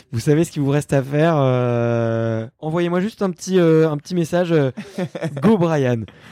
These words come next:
ou vous commentez une photo. Tiens, vous commentez un post, euh, vous commenterez le post de,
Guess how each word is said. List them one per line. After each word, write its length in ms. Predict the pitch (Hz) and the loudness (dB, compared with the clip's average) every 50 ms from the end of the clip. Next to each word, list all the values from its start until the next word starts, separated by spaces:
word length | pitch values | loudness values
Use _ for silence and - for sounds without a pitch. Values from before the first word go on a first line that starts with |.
| - - - | -8 0 2
ou 40 | 143 | 2
vous 120 | 143 156 | 4 4
commentez 400 | - - 185 180 180 175 - 175 175 | 4 2 2 2 2 0 0 0 0
une 120 | 170 160 | 0 -2
photo. 340 | - - 147 147 - 139 131 | -2 -2 -4 -2 0 -2 -2
Tiens, 200 | - - 127 120 | -2 -4 -6 -4
vous 160 | 107 113 107 | -4 -6 -4
commentez 340 | - 151 147 143 143 - 151 | -2 -2 0 0 0 0 0
un 160 | 135 123 120 | 0 -2 -2
post, 460 | - - 127 135 - - - - - - - | 0 0 0 0 0 -4 -12 -16 -10 -4 -2
euh, 640 | 113 110 107 107 107 107 104 104 104 104 101 101 | 0 2 2 2 0 0 0 -2 -2 -2 -2 -4
vous 100 | 95 101 | -6 -6
commenterez 380 | - - 113 117 117 - - 131 | -6 -4 -2 -2 -2 0 -2 -4
le 60 | 113 | -2
post 380 | 113 - 131 131 - - - 127 | 2 2 2 2 2 -2 -10 -4
de, 400 | 117 110 113 107 107 104 101 | 0 2 4 4 4 2 2